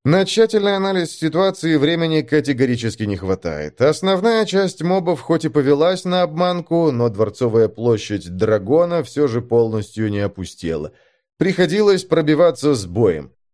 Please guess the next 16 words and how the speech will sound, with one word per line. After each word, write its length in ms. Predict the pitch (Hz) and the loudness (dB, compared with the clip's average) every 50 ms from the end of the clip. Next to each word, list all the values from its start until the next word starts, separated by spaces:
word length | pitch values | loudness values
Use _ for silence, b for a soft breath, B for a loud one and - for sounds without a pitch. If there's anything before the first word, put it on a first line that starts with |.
| _ _ _ - | _ _ _ 2
После 300 | 117 117 113 113 117 117 | 2 2 2 2 -2 -2
каждой 360 | 110 - 123 117 107 90 107 104 | 2 2 2 2 2 0 -2 0
победы 440 | - 104 98 107 135 131 110 113 | 0 0 2 2 0 0 0 -2
и 20 | 107 | -6
пленения 540 | - 104 104 107 117 117 117 113 110 107 98 | -4 -4 -4 -2 -2 -2 -2 -2 -2 -4 -4
сущности 580 | - 127 135 139 113 107 123 117 110 - - | -2 -2 -4 -2 -2 -2 -4 -4 -4 -2 -2
в 80 | 113 107 | 0 0
опустевший 680 | 110 107 - 107 98 - - 127 120 104 - 117 113 95 | 0 -2 -2 -8 -6 -4 -2 -2 -2 -2 -2 -6 -4 0
колодец 480 | - - 110 113 113 101 110 107 90 | 0 0 0 0 -2 -2 -4 -6 -6
душ 440 | 87 85 82 90 139 175 175 - - | -10 -10 -6 -6 -4 -4 -6 -8 -6
я 220 | 107 110 123 120 110 | -2 0 2 0 0
тут 280 | - - 147 170 156 | 0 -2 -4 -4 -2
же 120 | 135 156 151 | -2 -4 -2
призывал 540 | - 151 151 135 135 151 143 160 156 160 | -2 -2 -2 -2 -2 0 2 2 2 2
моба 320 | 156 160 160 147 160 160 160 | 0 0 0 0 2 0 0
обратно, 460 | 156 160 170 156 139 - 113 98 b | 0 0 0 0 -2 -2 -6 -8 b